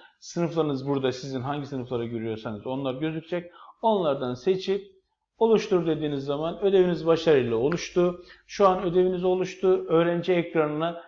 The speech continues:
ve veli ekranına öre-, ö-, ödev bilgisi düştü. Ödevin ne olduğu, varsa dosya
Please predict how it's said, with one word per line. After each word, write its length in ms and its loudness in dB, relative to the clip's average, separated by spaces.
ve 400 2
veli 260 6
ekranına 640 0
öre-, 360 0
ö-, 320 0
ödev 360 2
bilgisi 520 -6
düştü. 540 -2
Ödevin 460 4
ne 60 4
olduğu, 640 4
varsa 360 4
dosya 560 4